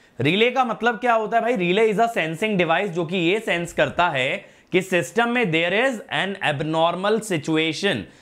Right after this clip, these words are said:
नॉर्मल से कुछ हटके सिचुएशन है,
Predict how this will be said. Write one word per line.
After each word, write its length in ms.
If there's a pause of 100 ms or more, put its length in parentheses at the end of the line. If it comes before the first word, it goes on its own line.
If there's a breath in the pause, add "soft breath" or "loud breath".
(160 loud breath)
नॉर्मल 460
से 120
कुछ 200
हटके 320
सिचुएशन 640
है, 300